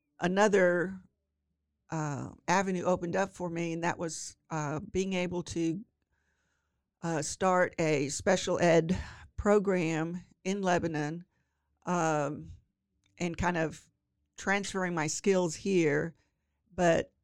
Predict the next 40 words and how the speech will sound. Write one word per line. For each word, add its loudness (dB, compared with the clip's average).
starting 2
something 0
new 4
and -2
fresh 2
there 2
in -2
Lebanon, 0
uh, 0
with, 0
and 0
being 4
able 4
to -2
be 2
bilingual, 2
I 0
was -2
able 2
to -8
go 0
to 0
the 0
Minister -6
of -4
Education -2
and -6
speak -2
in -4
Arabic, 0
and 0
then, -4
you 2
know, 6
back 4
and -2
forth. 4
So 0
it 6
was, 2